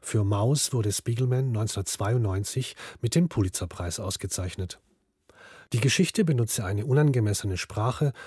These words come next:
und außerdem sei darin eine nackte Frau zu sehen, begründete die Schulbehörde des Landkreises McMinn County ihre Entscheidung.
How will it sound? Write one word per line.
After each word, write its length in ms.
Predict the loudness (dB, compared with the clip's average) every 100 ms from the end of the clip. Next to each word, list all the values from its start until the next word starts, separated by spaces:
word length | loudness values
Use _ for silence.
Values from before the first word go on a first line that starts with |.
| -6
und 180 | 2 2
außerdem 500 | 2 0 0 0 0
sei 140 | 0 0
darin 300 | 0 0 0
eine 180 | 2
nackte 320 | 4 2 0 -2
Frau 240 | 0 -4
zu 160 | -4 -2
sehen, 260 | 0 0 -4 -12 -2
begründete 460 | 0 2 0 0
die 100 | -2
Schulbehörde 580 | -2 0 0 2 0 0
des 220 | 0 -2
Landkreises 680 | -2 -4 -4 -4 -2 -2 -2
McMinn 460 | -2 2 2 2 0
County 420 | -4 -6 -6 -6
ihre 260 | -6 -6 -4
Entscheidung. 580 | -4 -4 -4 -6 -8